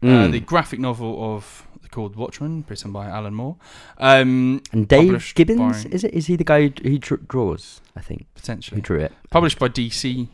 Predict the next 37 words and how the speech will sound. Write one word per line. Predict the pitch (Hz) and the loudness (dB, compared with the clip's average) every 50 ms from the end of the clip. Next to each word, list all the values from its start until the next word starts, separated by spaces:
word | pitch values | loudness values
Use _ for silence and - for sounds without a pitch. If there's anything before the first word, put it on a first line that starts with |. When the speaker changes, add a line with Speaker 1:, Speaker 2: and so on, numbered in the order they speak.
| - _ | -16 _
Speaker 1:
Comics. | - 120 131 156 - _ - - - - | -12 -10 -10 -10 -12 _ -20 -20 -14 -12
Speaker 2:
Mm-hmm. | 95 85 98 139 175 | -12 -10 -8 -2 2
Speaker 1:
Um, | 139 143 143 143 143 143 139 139 - - _ _ _ _ _ - - _ _ - - - - - - | 4 6 6 6 4 2 0 -4 -8 -12 _ _ _ _ _ -20 -20 _ _ -20 -20 -20 -16 -6 -2
and | 165 175 170 170 - | 2 2 4 4 2
it's | 180 175 - | 2 4 4
set, | - - - 196 170 - - - - - - - - - - - - - - - _ _ _ _ _ _ _ - - | 4 4 4 4 4 2 0 -6 -6 -6 -6 -6 -6 -6 -6 -8 -8 -10 -14 -20 _ _ _ _ _ _ _ -12 -10
oh, | 123 | -10
I | 107 104 | -10 -10
can't | - - | -8 -6
remember | 131 120 123 120 117 | -4 -4 -2 -4 -4
exactly | 113 110 127 117 113 110 | -4 -6 -6 -6 -6 -6
how | 117 | -6
many | 113 113 113 | -6 -6 -6
years, | 113 117 117 117 110 - | -6 -6 -6 -6 -8 -8
a | - 117 | -10 -10
considerable | - 143 123 - - 208 190 170 143 | -8 -6 -4 -2 0 2 2 2 4
number | 135 127 120 117 | 2 2 0 0
of | 110 | -2
years | 117 117 113 110 147 | -2 -2 -2 0 2
Speaker 2:
It's | 110 | 4
set | 110 226 | 4 6
in | 170 | 6
Speaker 1:
after | 165 - | 4 4
Speaker 2:
twenty | 165 165 156 | 4 4 6
nineteen. | 147 147 139 143 - 226 190 107 - - - | 4 4 2 2 0 0 -2 -2 -4 -4 -2
Speaker 1:
Oh, | 143 | 0
it's | 156 151 - | 0 2 2
set | - 165 139 | 0 0 0
in | 143 | 4
the | 127 135 | 6 8
Speaker 2:
Yeah, | 160 156 160 | 10 10 10
Speaker 1:
current | 156 151 143 | 8 8 6
day. | 139 139 | 6 4
Speaker 2:
yeah, | 139 135 | 4 4
yeah, | 131 123 107 101 - - | 2 -2 -4 -6 -2 2
yeah. | 135 139 139 | 4 6 6
Speaker 1:
Um, | 139 139 139 143 - | 6 6 2 0 -4